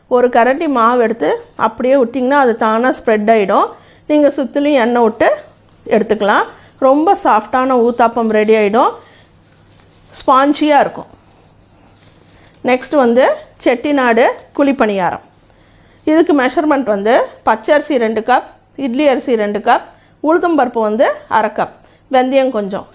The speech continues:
இது எல்லாமே நல்லா வாஷ் பண்ணிட்டு, டூ or த்ரீ டைம்ஸ் வாஷ் பண்ணிட்டு, ஒரு மூணு மணி நேரம் நல்லா ஊற வச்சிடுங்க. ஊற வச்சுட்டு அரைச்சு, உப்பு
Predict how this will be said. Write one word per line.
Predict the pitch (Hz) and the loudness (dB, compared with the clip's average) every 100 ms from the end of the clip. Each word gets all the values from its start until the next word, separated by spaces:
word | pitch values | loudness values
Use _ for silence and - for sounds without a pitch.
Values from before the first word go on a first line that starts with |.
| 262 | -2
இது | 254 240 | 0 2
எல்லாமே | 240 262 262 277 262 | 0 0 0 -2 -2
நல்லா | 226 247 240 | 0 0 2
வாஷ் | 226 233 - 247 | 2 0 -2 -4
பண்ணிட்டு, | 214 202 226 285 - - - - | -2 -2 0 -2 -2 -10 -20 -4
டூ | 277 262 | 0 2
or | 240 233 | 2 2
த்ரீ | 226 - | 0 0
டைம்ஸ் | 247 277 269 | -4 -2 2
வாஷ் | 214 233 - | 2 0 -4
பண்ணிட்டு, | 233 208 214 247 415 285 | -4 -2 0 0 2 2
ஒரு | 262 233 | 0 0
மூணு | 269 277 | -2 0
மணி | 247 226 | -2 0
நேரம் | 220 285 277 | 0 0 0
நல்லா | 208 226 214 | 2 2 2
ஊற | 226 233 | 0 -2
வச்சிடுங்க. | 214 208 202 208 269 466 - _ _ 285 | -4 -6 -2 0 0 -2 -16 _ _ 0
ஊற | 294 302 247 | 2 4 2
வச்சுட்டு | 262 269 262 214 | -2 0 2 2
அரைச்சு, | 233 233 294 427 359 | 0 -6 -4 -2 -2
உப்பு | 254 | -2